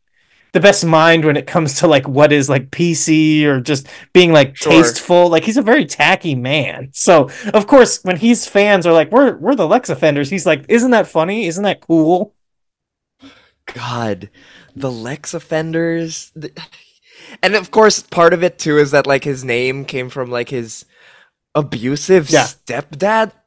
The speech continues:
Speaker 2: So weird. Such
Speaker 1: Well,
Speaker 2: a
Speaker 1: and his
Speaker 2: weird
Speaker 1: dad's
Speaker 2: dude, man.
Speaker 1: sister-in-law. It's like, or half sister. Like, the name comes from his abusive stepdad and his dead half sister. That's the part where you're like, again, I said this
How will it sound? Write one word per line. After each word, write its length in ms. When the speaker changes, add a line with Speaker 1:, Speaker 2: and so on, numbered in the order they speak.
Speaker 2:
So 320
weird. 640
Such 220
Speaker 1:
Well, 180
Speaker 2:
a 40
Speaker 1:
and 160
his 200
Speaker 2:
weird 140
Speaker 1:
dad's 480
Speaker 2:
dude, 100
man. 380
Speaker 1:
sister-in-law. 920
It's 200
like, 280
or 340
half 260
sister. 540
Like, 260
the 80
name 340
comes 240
from 100
his 160
abusive 420
stepdad 640
and 220
his 200
dead 300
half 300
sister. 560
That's 240
the 80
part 240
where 140
you're 120
like, 320
again, 260
I 140
said 200
this 260